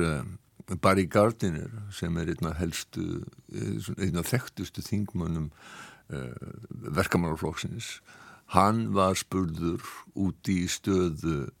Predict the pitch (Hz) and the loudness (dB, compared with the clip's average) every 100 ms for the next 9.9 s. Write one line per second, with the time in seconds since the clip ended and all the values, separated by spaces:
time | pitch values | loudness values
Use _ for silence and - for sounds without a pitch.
0 | _ _ _ _ - 90 90 - 73 82 | _ _ _ _ -6 -2 -2 -2 -4 -2
1 | 78 - 80 139 - - _ _ _ _ | -2 -2 -4 -6 -8 -12 _ _ _ _
2 | _ 98 92 98 95 95 107 139 117 82 | _ 0 4 4 4 4 4 6 6 4
3 | - - - - - - - - 90 82 | -2 -18 -18 -14 -10 -10 -8 -4 -2 4
4 | 92 135 120 113 123 90 87 87 87 90 | 6 6 6 4 4 2 0 0 0 0
5 | 90 90 101 - 92 87 - 92 80 82 | 2 2 2 4 2 2 0 0 2 -2
6 | 78 _ _ _ _ _ _ _ - 101 | -6 _ _ _ _ _ _ _ -6 0
7 | 92 - 135 131 95 - 95 - 92 95 | 0 4 4 4 2 -2 -6 -2 0 0
8 | 101 - 90 95 127 135 87 85 80 90 | 0 -2 0 2 4 2 0 0 -2 -2
9 | 82 - 95 85 78 - 98 104 | -4 -4 -4 -2 -4 -2 0 2